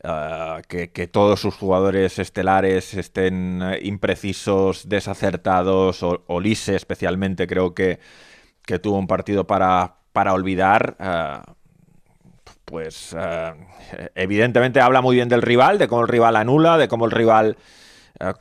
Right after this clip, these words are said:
todo lo que hemos dicho antes, ¿no? Como, como el rival, eh, genera el contexto de partido perfecto para sus intereses y en contra de los intereses de Francia,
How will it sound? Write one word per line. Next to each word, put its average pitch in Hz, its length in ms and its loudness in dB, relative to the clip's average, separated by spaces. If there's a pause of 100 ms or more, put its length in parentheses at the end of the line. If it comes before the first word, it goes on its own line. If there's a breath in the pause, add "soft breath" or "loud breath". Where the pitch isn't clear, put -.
(180)
todo 135 180 4
lo 127 120 4
que 123 80 2
hemos 117 160 2
dicho 104 260 2
antes, 85 300 -4
¿no? 143 160 2
Como, 107 240 -2
como 113 220 2
el 104 60 2
rival, 117 520 4
eh, 101 420 4
genera 135 460 4
el 143 80 2
contexto 123 440 -2
de 117 120 4
partido 117 400 2
perfecto 156 880 2
para 98 540 4
sus 127 220 -2
intereses 123 680 -2 (140)
y 135 220 -2
en 120 140 -2
contra 127 380 0
de 135 80 2
los 104 140 -4
intereses 98 360 -6
de 95 100 -6
Francia, 82 520 -10